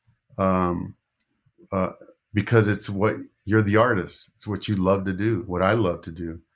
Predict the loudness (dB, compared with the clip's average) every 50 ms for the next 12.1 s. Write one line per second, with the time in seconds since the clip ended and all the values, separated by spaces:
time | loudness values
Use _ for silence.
0 | _ _ _ _ _ _ _ _ _ _ _ _ _ _ 4 6 6 6 4 2
1 | 0 -4 -2 0 2 2 2 0 -2 -6 -10 -12 _ _ _ _ _ _ _ _
2 | _ _ -6 -4 0 2 2 2 2 2 -2 -2 0 0 0 0 0 -2 -8 -12
3 | -10 -6 -4 -2 0 2 2 2 0 -2 -4 -4 -4 -4 -4 -4 -4 0 2 2
4 | 2 2 2 0 -4 -6 -8 -8 -6 -6 -6 -8 -10 -10 -14 _ _ _ -20 -20
5 | -20 _ _ _ _ _ _ _ _ _ _ _ _ _ _ _ _ -4 2 4
6 | 4 6 4 2 0 -6 -10 _ _ _ _ _ _ -6 -2 -2 -2 -2 -2 2
7 | 4 6 6 6 6 4 2 2 2 2 2 2 0 0 -2 -2 -4 -6 -10 _
8 | -20 -14 -8 -6 -4 -2 0 0 0 0 -2 -2 -6 -10 _ _ _ _ _ _
9 | _ _ -4 -2 0 2 2 2 0 0 -2 -2 0 0 0 2 2 0 -2 0
10 | 2 2 2 2 0 0 0 0 0 0 0 0 -2 -2 -4 -4 -2 -2 0 0
11 | 0 0 0 0 2 2 2 2 2 0 0 -2 -2 -4 -4 -6 -10 -14 -18 -20
12 | -20